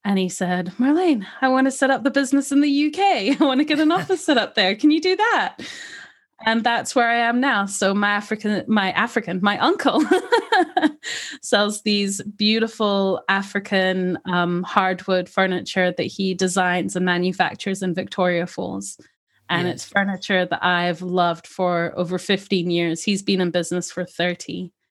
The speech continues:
Speaker 1: And that's where I am now of, s-, of helping set up the business here and get sales up and running and share this amazing furniture with, with the people in the U K and in Europe.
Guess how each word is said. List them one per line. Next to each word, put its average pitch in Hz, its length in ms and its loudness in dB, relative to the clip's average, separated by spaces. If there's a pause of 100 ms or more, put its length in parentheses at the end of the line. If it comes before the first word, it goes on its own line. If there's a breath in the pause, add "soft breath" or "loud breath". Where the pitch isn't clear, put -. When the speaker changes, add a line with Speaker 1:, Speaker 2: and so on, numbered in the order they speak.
(460)
Speaker 1:
And 175 560 -2
that's - 280 -2
where 190 120 0
I 180 80 0
am 180 240 0
now 208 260 2
of, 175 180 0
s-, - 280 -8
of 180 280 -4
helping 185 460 -2
set - 160 0
up 180 160 -2
the 185 80 -2
business 180 480 -2
here 214 340 0
and 180 300 0
get 180 220 -2
sales 185 340 2
up 180 160 -4
and 185 100 0
running 202 440 0
and 180 240 -4 (500)
share 185 320 0
this 175 380 -2
amazing 190 560 0
furniture 185 760 0
with, 180 380 -2 (880)
with 190 100 -6
the 180 80 -8
people 185 380 -2
in 180 140 0
the 190 100 -2
U 180 220 0
K 196 340 0
and 180 140 0
in 175 100 0
Europe. 190 580 -4